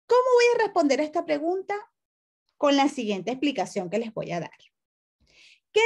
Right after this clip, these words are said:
toman en cuenta ustedes cuando van a tomar una decisión? ¿Lo que les gusta, lo que les conviene, lo que le indica la mamá, el papá,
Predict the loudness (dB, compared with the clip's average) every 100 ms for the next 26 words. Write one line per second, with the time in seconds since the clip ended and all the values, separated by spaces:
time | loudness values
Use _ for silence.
0 | 2 2 2 2 2 4 2 2 0 0
1 | 0 0 0 -2 0 0 -2 -4 -6 -6
2 | -8 -10 -4 -2 -2 -6 -8 -8 -10 -2
3 | 4 4 4 0 0 0 4 4 4 0
4 | 0 0 0 0 2 2 -4 -6 -8 -8
5 | -6 -6 0 2 4 4 4 2 0 -6
6 | _ -20 _ 2 6 6 6 4 2 2
7 | 0 -6 -6 -4 -2 -2 -4 -2 0 2
8 | 4 2 -4 _ _ -2 -2 -2 -4 -2
9 | -2 -2